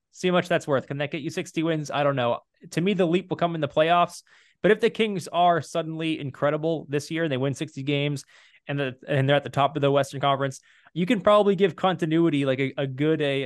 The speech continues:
a good, uh, portion of credit for that. Just being more on the same page as a team on the court,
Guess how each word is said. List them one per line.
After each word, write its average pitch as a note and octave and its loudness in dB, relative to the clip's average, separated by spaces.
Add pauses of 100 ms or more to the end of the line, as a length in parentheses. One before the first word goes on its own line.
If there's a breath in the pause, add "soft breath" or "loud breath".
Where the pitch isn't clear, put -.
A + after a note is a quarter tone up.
a C#3 -6
good, D#3 -4
uh, C#3+ 2 (340)
portion F3 -2
of C3+ -2
credit D3 2
for B2 -8
that. G#2+ -6
Just D#3 -6
being D3+ 2
more D3+ 2 (340 soft breath)
on D#3+ 2
the D#3 0
same D3+ -6
page C#3+ -4
as C3 -8
a C#3 -4
team C#3 -6
on C3+ -2
the C3 -4
court, C3+ -2